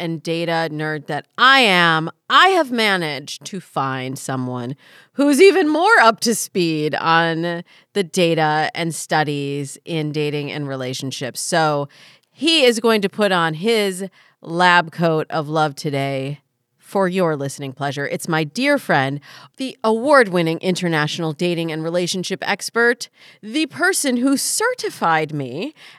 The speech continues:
as a dating coach, my dear friend, Hunt Etheridge. He will be here breaking down cool new science in the dating and relationship space so that you can hack the dating game once and for all.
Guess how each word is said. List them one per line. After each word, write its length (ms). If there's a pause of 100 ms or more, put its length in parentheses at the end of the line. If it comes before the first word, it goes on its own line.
(140)
as 440 (100)
a 140
dating 380
coach, 520
my 320
dear 240
friend, 560 (120)
Hunt 400 (180)
Etheridge. 640 (380)
He 180
will 140
be 140
here 180
breaking 340
down 320
cool 320
new 160
science 580
in 180
the 60
dating 300
and 80
relationship 520
space 480 (260)
so 160
that 180
you 400
can 220
hack 380
the 120
dating 380
game 360
once 360
and 100
for 160
all. 340